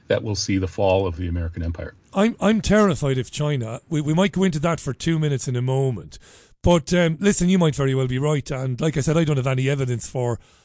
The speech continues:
Speaker 2: for my contention. It's just that the conflict has led to, obviously, an increase in global food prices, which has been felt, I think, most harshly, certainly in the U K, uh, in any case. And it's also,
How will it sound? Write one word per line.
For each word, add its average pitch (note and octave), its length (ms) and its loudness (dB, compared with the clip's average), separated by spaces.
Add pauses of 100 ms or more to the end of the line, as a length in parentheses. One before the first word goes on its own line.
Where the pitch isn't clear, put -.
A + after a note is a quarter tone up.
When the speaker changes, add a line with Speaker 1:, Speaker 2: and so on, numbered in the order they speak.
Speaker 2:
for D#3+ 160 -2
my D#3 200 4
contention. C#3+ 640 -2 (320)
It's - 240 -2
just A3 280 0
that F#3 280 -4
the F3 80 0
conflict F#3 680 -2 (320)
has D3 220 -2
led E3+ 240 2
to, E3 200 0
obviously, D#3 580 0
an E3 80 0
increase F3+ 460 0
in D3 140 -2
global D3+ 340 2
food D#3+ 280 -2
prices, C3+ 460 -2
which C#3+ 140 -2
has C3+ 140 -4
been D3 180 0
felt, - 400 0 (340)
I - 80 -2
think, D#3+ 240 0
most E3 280 2
harshly, C3 680 0 (200)
certainly D#3+ 440 0
in D3 80 0
the C#3+ 100 0
U D3 220 0
K, C#3 460 -2 (380)
uh, - 60 -6
in C#3+ 240 0
any D#3 240 2
case. A#2+ 380 -4 (240)
And E3 160 0
it's D#3+ 180 0
also, E3+ 760 2